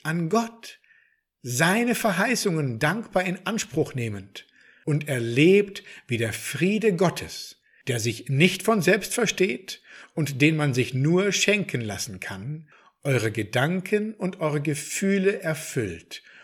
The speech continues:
und vor unnötiger Sorge und Zukunftsangst bewahrt. Wow!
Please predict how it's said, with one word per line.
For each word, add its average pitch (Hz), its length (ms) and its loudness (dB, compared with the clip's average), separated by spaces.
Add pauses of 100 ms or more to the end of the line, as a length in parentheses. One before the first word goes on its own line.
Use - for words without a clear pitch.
(140)
und 131 160 -2
vor - 320 -4
unnötiger 196 640 4
Sorge 131 560 4 (220)
und - 320 -4
Zukunftsangst 117 920 -2
bewahrt. 113 680 -4 (640)
Wow! 82 580 -8